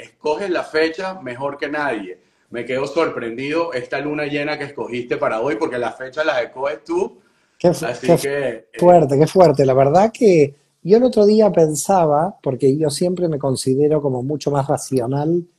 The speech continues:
Speaker 2: que intuitivo, ¿no? Me considero, pero, pero yo ya no sé si esto es un autoengaño, porque
Speaker 1: Claro.
Speaker 2: me suceden cosas,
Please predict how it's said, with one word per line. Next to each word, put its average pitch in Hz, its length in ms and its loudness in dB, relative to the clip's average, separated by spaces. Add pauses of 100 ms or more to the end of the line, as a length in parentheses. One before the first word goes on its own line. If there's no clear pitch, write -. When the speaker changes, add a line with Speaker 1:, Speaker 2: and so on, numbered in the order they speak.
(140)
Speaker 2:
que 127 100 -2
intuitivo, 113 760 0
¿no? 147 300 -10 (440)
Me 139 180 -2
considero, 123 760 0
pero, 120 140 -8 (220)
pero 123 120 -2
yo 175 160 0
ya 190 180 2
no 151 100 -4
sé 180 160 0
si 160 100 -2
esto 156 160 -2
es 147 100 -2
un 143 100 -2
autoengaño, 123 760 -2
porque 113 540 -6 (220)
Speaker 1:
Claro. 113 260 -4
Speaker 2:
me 131 60 0
suceden 190 520 2
cosas, 165 680 0